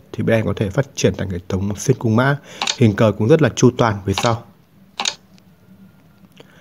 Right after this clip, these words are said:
Trong thực chiến thì để ứng biến lại với phương án tách pháo của bên đen thì bên tiên của anh Huynh đã cầm con C hai chạy qua lộ bốn ngay.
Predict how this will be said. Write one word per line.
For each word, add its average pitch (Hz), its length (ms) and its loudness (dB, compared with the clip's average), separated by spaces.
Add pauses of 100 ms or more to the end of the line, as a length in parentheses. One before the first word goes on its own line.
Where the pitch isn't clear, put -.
(220)
Trong 175 180 6
thực 156 160 4
chiến 135 220 6
thì 147 120 6
để 113 160 6
ứng 127 160 6
biến 131 140 6
lại 156 200 4
với 110 120 2
phương 123 200 4
án 113 160 4
tách 175 220 2
pháo 110 260 2
của 113 160 2
bên 113 180 2
đen 131 180 4 (140)
thì 104 120 0
bên 110 220 2 (140)
tiên 156 240 6
của 117 100 -10
anh 110 100 -2
Huynh 123 200 4
đã 113 80 -2
cầm 104 260 0
con 107 280 0
C - 120 -6
hai 113 260 0
chạy - 140 -2
qua 107 120 2
lộ 107 120 0
bốn 107 240 0
ngay. 123 180 2